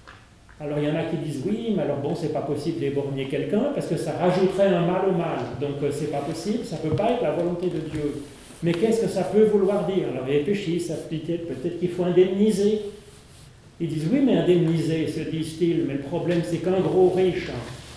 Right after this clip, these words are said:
il pourra joyeusement éborgner les gens, parce que pour lui, rembourser, pénaliser un œil, pour lui, c'est une cacahuète. Donc, euh, ah non, alors c'est pas indemniser, ce serait quoi ? Donc, vous voyez, ils discutent. Alors, il y a Rabbi machin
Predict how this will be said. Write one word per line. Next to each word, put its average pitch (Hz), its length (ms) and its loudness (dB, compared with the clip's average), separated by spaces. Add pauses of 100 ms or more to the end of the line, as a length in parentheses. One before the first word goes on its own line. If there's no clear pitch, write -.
(680)
il 170 180 -2
pourra 170 360 4
joyeusement 156 680 0
éborgner 160 560 2
les 202 60 4
gens, 135 180 2
parce - 160 -2
que 175 80 -4
pour 165 260 -2
lui, 170 240 4
rembourser, 156 580 -2
pénaliser 156 580 0
un 160 180 -2
œil, 208 220 4 (100)
pour 147 100 -2
lui, 202 140 2
c'est 165 160 -2
une 156 120 2
cacahuète. 170 680 0
Donc, 143 280 -4
euh, 135 180 -2 (1300)
ah 147 60 -4
non, 208 240 4
alors 143 200 2
c'est - 200 -2
pas 165 100 -2
indemniser, 185 720 6
ce 190 200 2
serait 220 240 -2
quoi ? 214 440 2
Donc, 147 100 0
vous 139 40 -4
voyez, 214 260 2
ils 147 60 0
discutent. 196 500 0
Alors, 143 200 0
il 143 60 -2
y 147 40 4
a 139 60 2
Rabbi 156 300 0
machin 170 320 -2